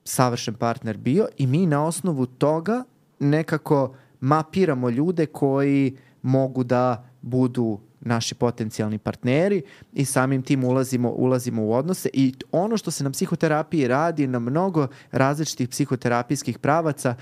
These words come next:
jeste da se u stvari identifikuju različiti obrasci u našim životima i to je jedan od naj-, naj-, nekako češćih obrazaca koji se ponavlja, a to je da se određene osobine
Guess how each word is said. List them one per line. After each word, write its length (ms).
jeste 320
da 100
se 160
u 20
stvari 300
identifikuju 640
različiti 460
obrasci 580
u 60
našim 300
životima 500
i 100
to 220
je 120
jedan 340
od 120
naj-, 300
naj-, 400
nekako 440
češćih 500
obrazaca 540
koji 200
se 140
ponavlja, 540
a 80
to 300
je 240
da 240
se 220
određene 760
osobine 640